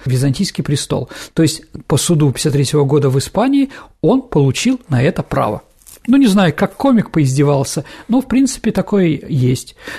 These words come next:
Ну, и после падения Константинополя султаны Османской империи, у нас была уже передача про это, но я повторю, назывались Кайзер и Рум, то есть Кезари, Цезарь Рима, ну и Константинополя тоже. Вот, поэтому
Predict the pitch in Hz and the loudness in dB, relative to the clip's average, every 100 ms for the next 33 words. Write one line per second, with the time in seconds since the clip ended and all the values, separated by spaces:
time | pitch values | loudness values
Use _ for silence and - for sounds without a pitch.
0 | - 143 147 208 233 214 151 - 151 - | -4 2 4 6 4 4 0 0 -2 2
1 | 156 - 147 139 156 131 147 117 139 117 | 0 0 0 2 2 0 -2 -2 -2 -2
2 | 143 208 233 233 233 - - 160 156 - | 0 2 2 0 -2 -10 -4 0 0 2
3 | 165 151 - - 143 - 180 156 269 277 | 0 0 -2 -2 -2 -2 -2 0 0 2
4 | 254 220 - 156 143 123 147 139 131 123 | 0 -2 -6 0 2 2 2 2 0 0
5 | 160 208 254 208 214 220 220 220 202 - | 0 0 -2 -4 -2 0 -2 -4 -8 -10
6 | - 151 143 135 - 170 262 165 143 175 | -2 0 0 -2 0 2 2 2 2 2
7 | 220 - - _ - 170 220 185 220 220 | 0 -2 -10 _ -2 0 0 0 0 -2
8 | - 156 151 175 131 - _ _ _ - | 0 2 4 2 0 -8 _ _ _ -2
9 | 139 131 - - - 160 214 226 240 247 | 0 0 -4 -14 -2 2 2 2 0 -2
10 | - _ - 151 165 170 202 190 - 135 | -8 _ 0 2 4 2 0 -2 -2 0
11 | 135 135 - - _ _ - 175 170 143 | 2 0 -2 -8 _ _ -4 -2 0 -2
12 | - - 151 160 151 139 - 131 - _ | -4 -4 -2 -2 -2 -4 -4 -8 -10 _
13 | - - - - 160 185 170 - 202 285 | -10 -8 -8 0 2 4 2 2 0 2
14 | 269 269 240 | 2 2 0